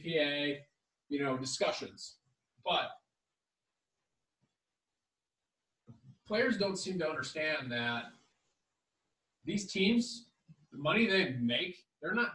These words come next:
they're not, the whole billionaire argument, blah, blah, blah, billionaire pay for everything. It's like, they're not pocketing that. There's no magic pool for this money, where this money exists. I know you're gonna say, "Open the books,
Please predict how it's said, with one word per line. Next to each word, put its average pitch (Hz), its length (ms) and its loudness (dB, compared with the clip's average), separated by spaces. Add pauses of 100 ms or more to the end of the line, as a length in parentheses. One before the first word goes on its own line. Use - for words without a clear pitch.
(280)
they're 190 140 -8
not, 226 220 -2 (280)
the 165 80 -10
whole 196 240 -4
billionaire 190 420 0
argument, 151 340 -2 (100)
blah, 165 180 -20
blah, 156 220 -8
blah, 156 300 0
billionaire 143 640 -6
pay 143 160 -4
for 147 140 -4
everything. 135 460 -4 (520)
It's - 80 -20
like, 151 320 4 (1200)
they're 170 260 8
not 254 220 4
pocketing - 580 2
that. 104 200 -8
There's 160 140 -4
no 226 120 6
magic 170 460 0 (160)
pool 160 420 0
for 131 100 -6
this 131 200 -8
money, 135 420 -4 (160)
where 160 160 -2
this 143 140 0
money 147 280 0
exists. 117 760 -8 (360)
I 151 140 2
know 156 180 2
you're 180 120 0
gonna 190 140 -2
say, 165 460 2
"Open 170 220 -6
the 175 80 -4
books, - 600 -8